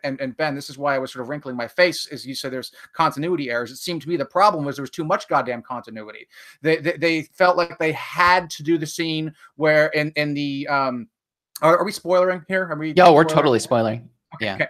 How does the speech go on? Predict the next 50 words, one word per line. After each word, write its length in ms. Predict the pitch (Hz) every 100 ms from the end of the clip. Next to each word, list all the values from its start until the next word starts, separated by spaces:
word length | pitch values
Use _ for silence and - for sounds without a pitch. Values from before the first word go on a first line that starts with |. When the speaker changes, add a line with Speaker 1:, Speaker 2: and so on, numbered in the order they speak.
| -
Speaker 2:
The 80 | 156
bathroom 400 | 147 139 135 117
Speaker 1:
Yeah. 60 |
Speaker 2:
scene 340 | 117 110 110 117
is 120 | -
what 100 | 104
comes 180 | 123 107
Speaker 1:
It's 60 |
Speaker 2:
to 60 | 202
Speaker 1:
like, 100 | 196
Speaker 2:
mind. 40 | 185
Speaker 1:
oh 20 |
yeah, 140 | 180
the 80 | 160
bathroom 420 | 180 202 202 196
scene 260 | - 185 180
exactly 400 | 147 160 156 151
had 200 | 151 165
to 40 |
be 140 | 151 151
there. 160 | 151
The 100 | 151
car 440 | - - 170 185 190
scene 340 | - 180 175
had 260 | 156 165 151
to 60 |
be 160 | 151 151
there. 140 | 147
It's 80 | 147
like 80 | 156
they, 140 | 156 151
they 60 |
had 180 | 160 196
to 100 | 180
hit 180 | 170 196 -
all 260 | 180 220
these 300 | 185 190 160 _
points 680 | - 208 170 127 - - - _ _ _
which 220 | 156 165 -
felt 400 | - 190 196 165
like, 340 | 165 160 156 -
you 120 | 170
know, 160 | 156 151
they 220 | 139 151
were, 200 | 156 151 151
you 100 | 151
know, 80 | 151
it, 100 | 165 160
it, 100 | 165
it, 80 | 165